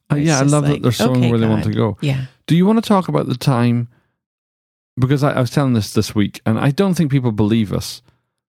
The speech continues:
Speaker 1: I think people think, oh, I don't know what people think, but I love the day that we decided. I forgot who challenged us, but the day we decided to give eleven percent instead of ten.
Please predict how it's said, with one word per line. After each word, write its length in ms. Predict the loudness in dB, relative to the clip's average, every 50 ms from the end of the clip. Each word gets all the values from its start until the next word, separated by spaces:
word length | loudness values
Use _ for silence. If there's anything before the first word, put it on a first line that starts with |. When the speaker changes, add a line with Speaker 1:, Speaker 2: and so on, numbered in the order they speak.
| _ _ -4
Speaker 1:
I 80 | -2
think 240 | 0 0 0 0 0
people 180 | 0 0 0 0
think, 220 | 0 0 -2 -2 0
oh, 180 | -2 -2 -2 -2 -6 -14 _ _ _ _ _ _ _ _ -4
I 80 | -2
don't 100 | 0 0 2
know 60 | 2
what 140 | 0 0 0
people 180 | -2 -4 -4
think, 300 | -4 -4 -6 -6 -4 -2
but 160 | -2 -2 -2 -2
I 120 | -2 -2 0
love 340 | 0 0 0 0 -4 -10 -16 -20 -20 _ _ _ _ 0
the 120 | 0 0
day 300 | 0 2 2 2 4 2
that 180 | 2 0 0 0
we 220 | 2 2 2 2
decided. 800 | 0 -2 -2 -2 -2 -2 0 0 0 0 -2 -4 -6 -8 -12 -18 _ _ _ _ _ _ -4
I 80 | -4
forgot 380 | -4 -2 0 2 2 2 2 2
who 360 | 2 2 4 2 2 0 -2 -4
challenged 480 | -2 0 0 2 0 0 -2 -4 -4 -4
us, 300 | -4 -4 -4 -8 -12 -14 _ _ _ _ _ _ _ _ _
but 160 | -4 -2 -2 -2 -2
the 120 | -2 0
day 140 | 0 0 0
we 100 | 0 0
decided 300 | 0 0 0 0 0 0 0
to 200 | 0 2 2 0 -2 _ _ _ _ _ _ _ -2
give 180 | -2 0 0
eleven 340 | 2 2 2 2 0 0 -2
percent 240 | -2 -2 -2 -2 -2
instead 220 | -2 -2 -2 -2
of 100 | -2 -2
ten. 380 | -2 -2 -2 -2 -2 -4 -6 -10